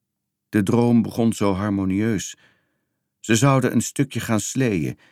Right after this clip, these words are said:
Jonas en hij. Het was een dag waarop de grond in de loop van de nacht door een dikke laag sneeuw was bedekt.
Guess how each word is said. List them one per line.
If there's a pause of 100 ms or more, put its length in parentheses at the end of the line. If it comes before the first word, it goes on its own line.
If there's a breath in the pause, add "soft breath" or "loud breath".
(420 soft breath)
Jonas
en
hij. (1040)
Het
was
een
dag
waarop
de
grond
in
de
loop
van
de
nacht
door
een
dikke
laag
sneeuw
was
bedekt.